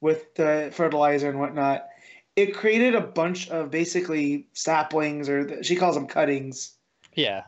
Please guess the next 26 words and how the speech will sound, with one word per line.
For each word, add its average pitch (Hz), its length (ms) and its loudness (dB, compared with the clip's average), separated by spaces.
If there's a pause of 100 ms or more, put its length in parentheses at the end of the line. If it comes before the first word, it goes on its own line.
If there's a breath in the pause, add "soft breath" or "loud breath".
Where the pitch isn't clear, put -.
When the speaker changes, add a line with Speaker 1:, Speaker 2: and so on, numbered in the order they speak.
Speaker 2:
they're 180 100 4
Speaker 1:
Of 190 80 4
Speaker 2:
just, - 100 -2
like, 156 160 0
little 185 180 2
Speaker 1:
her. 147 100 0
Speaker 2:
offshoots. - 540 -10
So 127 140 -8
they, 139 140 -2
they, 160 180 -2
they 160 200 -2
are 185 260 2
her 110 400 -2 (220)
in 131 120 -4
a 120 80 0
way. 104 220 0
They're 107 100 -4
just 131 140 -8
fragments 117 600 -4
of 98 180 -10
her. 101 140 -12
They're 104 120 -10
just 170 140 -4
Speaker 1:
Right. 190 240 4
Speaker 2:
not 110 40 0
all, 110 120 -6